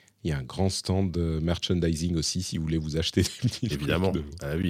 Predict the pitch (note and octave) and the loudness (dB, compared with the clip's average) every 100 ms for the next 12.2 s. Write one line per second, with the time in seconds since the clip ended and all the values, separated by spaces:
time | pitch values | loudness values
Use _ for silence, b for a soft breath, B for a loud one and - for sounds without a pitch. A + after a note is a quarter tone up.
0 | F#2+ F#2 D#2 F2 D#2 D#2+ D#2+ D2+ C2+ - | 2 2 0 -2 -6 -4 -2 -2 -4 -8
1 | _ _ _ _ B B B B B B | _ _ _ _ B B B B B B
2 | B B B - A2+ G#3 F3 D3+ D3+ D3 | B B B 2 8 8 8 8 8 8
3 | C#3 - - E3+ D#3 G#2 - A#2+ E3+ F#3+ | 6 4 2 6 6 6 4 6 6 6
4 | C3+ A2+ A#2+ G2+ G2+ F#2 D#2 E2+ A2+ A3 | 6 6 4 6 6 8 4 4 4 6
5 | A#3 - - G#3+ B3+ - F#2+ G#2+ F3 - | 4 2 4 6 6 4 6 8 6 4
6 | - G2 E2+ G2+ F3+ G3 G#2 F#2 G2+ G#2 | -4 -4 2 6 4 4 2 4 6 4
7 | E2 - - - G#2 E3+ A3 - G#2 F2+ | 2 -2 -2 0 4 4 4 2 2 4
8 | F2 F2+ - G#2 G2 G2 G#2+ G2 G2 - | 4 2 0 0 2 4 2 2 2 2
9 | G#2+ G2+ - F2 D#2+ E2 D#2 D#2 E2+ E3+ | 2 2 2 -2 0 0 0 2 6 8
10 | E3 G2+ - - F3 D#3+ C#3 C#3 A#2 C3 | 6 2 -6 2 6 6 6 4 4 2
11 | F#2+ - E2 C#3+ C3+ F#2+ A2 F3+ - - | 0 -2 2 6 8 8 8 6 4 4
12 | C3+ C#3 | 4 4